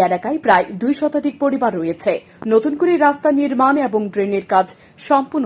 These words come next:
হলে তাদের জীবনযাপনের ক্ষেত্রে আর কোনো ধরনের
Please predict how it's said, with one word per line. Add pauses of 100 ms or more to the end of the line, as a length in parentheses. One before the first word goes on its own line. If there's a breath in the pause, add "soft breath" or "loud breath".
হলে (140)
তাদের (400 loud breath)
জীবনযাপনের
ক্ষেত্রে (200)
আর
কোনো (440)
ধরনের